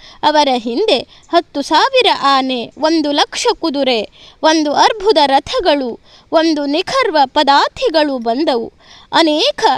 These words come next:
ಭೋಜರು ಬಂದರು. ಶ್ರೀಕೃಷ್ಣನು ಪಾಂಡವರೊಬ್ಬೊಬ್ಬರಿಗೂ ಸ್ತ್ರೀವಸ್ತ್ರ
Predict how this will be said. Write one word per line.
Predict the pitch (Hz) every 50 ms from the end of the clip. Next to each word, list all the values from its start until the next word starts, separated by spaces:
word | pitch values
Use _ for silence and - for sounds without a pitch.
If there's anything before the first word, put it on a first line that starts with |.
| - - 277
ಭೋಜರು | 233 262 302 359 - 494 - 480 403 311 302
ಬಂದರು. | 254 254 247 247 247 233 233 226 226 - - _ _ _ _ _ _
ಶ್ರೀಕೃಷ್ಣನು | - 349 302 311 277 - - 240 233 - - 277 285 508 508 403 - - _ _ - - - _ _ _
ಪಾಂಡವರೊಬ್ಬೊಬ್ಬರಿಗೂ | 381 339 339 330 311 285 320 285 269 262 262 277 330 311 277 294 302 269 240 233 254 240 240 277 349 - 508 392 220 - _ - - - - _ -
ಸ್ತ್ರೀವಸ್ತ್ರ | - - 427 349 339 302 294 311 - - - 302